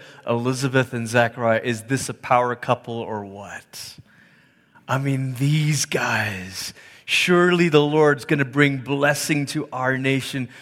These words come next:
through these guys." What a couple,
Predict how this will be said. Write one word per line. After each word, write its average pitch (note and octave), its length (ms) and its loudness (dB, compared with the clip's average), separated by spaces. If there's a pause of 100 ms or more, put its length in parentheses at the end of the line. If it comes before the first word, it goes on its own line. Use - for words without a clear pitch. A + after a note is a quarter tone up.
(120)
through C3 340 -2
these C3 460 -4
guys." A#2+ 480 -4 (520)
What D3+ 720 0 (180)
a C3 140 -2
couple, - 580 -12